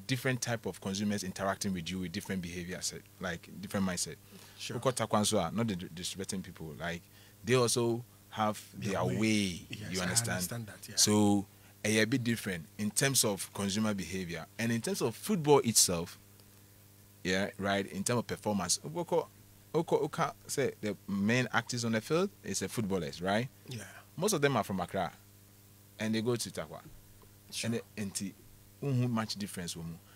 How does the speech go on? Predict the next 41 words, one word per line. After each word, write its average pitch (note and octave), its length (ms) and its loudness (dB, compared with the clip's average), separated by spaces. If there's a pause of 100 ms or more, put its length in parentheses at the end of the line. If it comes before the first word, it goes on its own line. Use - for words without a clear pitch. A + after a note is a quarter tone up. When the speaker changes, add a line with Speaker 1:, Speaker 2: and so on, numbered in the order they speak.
(140)
Speaker 1:
Na A2 100 0
emu C#3+ 160 2
sɛ C3 240 4
ɔkɔ A#2+ 140 4
bɔ C3 240 4
Takwa C3 300 -4
saa, G#2+ 440 2
wanhwɛ B2+ 360 -2
a, G2+ 180 2 (400)
na C#3 260 0
wo A2 160 -4
attitude A#2+ 380 0
ayɛ G2+ 240 2
different. E2+ 320 -4 (540)
Nti G2+ 200 0
wo D3 120 2
sɛ B2+ 200 2
player E3+ 260 4
free, A2 380 4
ebi B2+ 260 4
a - 100 2
Great A#2 220 4
Olympics, A2 400 0
na C3 260 0
ɔne, A2+ 300 2 (920)
uh, F#2 300 0
Takwa G#2+ 320 0
player G2+ 320 -2
bɛbɔ F2 180 -4
ball F2 160 -4
a, D#2 120 -8 (1000)
it - 160 -2
will G#2 120 2
appear D3+ 340 2
sɛ B2 200 4
ɔbule G2 420 2
no E2+ 100 -4 (640)
because - 240 -2
of - 80 -6
ahoɔden A#2+ 480 0
ne A#2+ 180 2